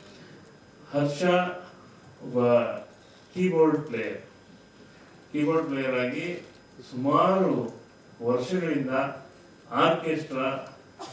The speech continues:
ಮತ್ತೆ ಅಲ್ಲಿಂದ, ಆ, ಇವತ್ತು ನಮ್ಮ ವಿಜಯ್ ಪ್ರಕಾಶ್ ಅವರ ಎಲ್ಲ, ಅವರೆಲ್ಲ ಜಗತ್ತಿನ ಯಾವ ಮೂಲೆಗೆ ಕಾನ್ಸರ್ಟ್ ಹೋದ್ರು ಕೂಡ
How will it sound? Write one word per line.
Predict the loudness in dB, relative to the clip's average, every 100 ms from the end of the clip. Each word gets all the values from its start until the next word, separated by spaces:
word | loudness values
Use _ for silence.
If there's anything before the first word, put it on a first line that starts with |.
| -20 -12 -6
ಮತ್ತೆ | -2 2 4 4 2
ಅಲ್ಲಿಂದ, | 0 0 2 4 4 2 -2 -8 -16 -20 -16 -8
ಆ, | -6 -4 -2
ಇವತ್ತು | 0 0 0 0 -2 -2 -6 -10 -10
ನಮ್ಮ | -6 -4
ವಿಜಯ್ | -4 0 0
ಪ್ರಕಾಶ್ | 0 0 0 0
ಅವರ | -2 -2 -2 -2 -6 -14 -20 -20 -4 0
ಎಲ್ಲ, | 2 4 4 4 -2 -12 -12
ಅವರೆಲ್ಲ | -6 0 2 2 2
ಜಗತ್ತಿನ | 2 2 2 2 0 2
ಯಾವ | 4 4
ಮೂಲೆಗೆ | 4 4 2 2 0 -2 -4
ಕಾನ್ಸರ್ಟ್ | -2 -2 -2 -4 -2
ಹೋದ್ರು | 0 0 0
ಕೂಡ | -4 -4